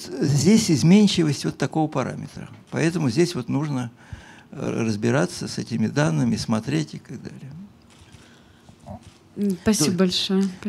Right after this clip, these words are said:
Speaker 2: Спасибо.
Speaker 1: если, э, всё постоянно, то тогда, э, данные легко щ-, ра-, считаются, и можно так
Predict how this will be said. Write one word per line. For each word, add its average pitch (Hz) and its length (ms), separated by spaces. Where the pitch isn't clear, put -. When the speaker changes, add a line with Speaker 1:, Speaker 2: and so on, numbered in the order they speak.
Speaker 2:
Спасибо. - 220
Speaker 1:
если, 165 480
э, - 240
всё 160 240
постоянно, 165 840
то 147 100
тогда, 180 500
э, 127 920
данные 160 360
легко 143 440
щ-, - 180
ра-, 143 400
считаются, 151 760
и 127 200
можно 135 340
так 117 140